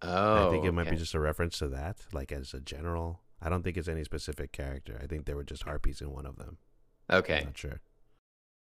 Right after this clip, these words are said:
Speaker 1: Well, she gets, she gets killed in a very, in, in very brutal fashion. Um,
Speaker 2: Yeah, hell yeah.
Speaker 1: but, but a lot of the kills were, didn't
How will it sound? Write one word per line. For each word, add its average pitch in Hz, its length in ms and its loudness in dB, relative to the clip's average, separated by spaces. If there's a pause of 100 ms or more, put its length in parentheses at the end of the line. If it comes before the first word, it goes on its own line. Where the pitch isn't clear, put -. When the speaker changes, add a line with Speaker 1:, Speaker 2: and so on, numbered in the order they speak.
(160)
Speaker 1:
Well, 139 380 12 (120)
she 147 220 4
gets, 139 420 10
she 190 180 2
gets 151 340 8
killed 95 360 8
in 92 200 0
a 87 80 2
very, 85 320 2 (240)
in, 104 120 0
in 104 160 2
very 104 180 10
brutal 95 380 2
fashion. 90 600 0 (220)
Um, 87 600 0 (400)
Speaker 2:
Yeah, 80 280 -10
hell - 180 -12
yeah. - 160 -18
Speaker 1:
but, 254 300 12
but 180 100 10
a - 20 8
lot 196 180 12
of 415 60 4
the - 60 4
kills 311 380 4
were, 214 220 8
didn't 170 460 -2